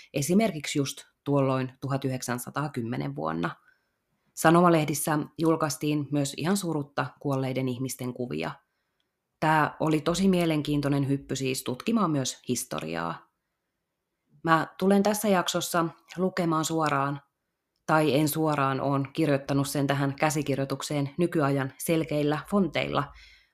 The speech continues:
mutta siis luen yhden sanomalehtiartikkelin, niin pääset tunnelmaan mukaan siitä, että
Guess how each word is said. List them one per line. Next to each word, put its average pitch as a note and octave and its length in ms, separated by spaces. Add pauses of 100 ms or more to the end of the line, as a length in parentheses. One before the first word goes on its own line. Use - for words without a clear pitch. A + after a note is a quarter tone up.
(100)
mutta F3 320
siis E3+ 520
luen G#3+ 300
yhden D#3+ 460
sanomalehtiartikkelin, C#3 1400 (420)
niin D3+ 280
pääset E3+ 360
tunnelmaan C#3+ 540
mukaan C#3 360
siitä, C#3+ 440 (360)
että F3+ 380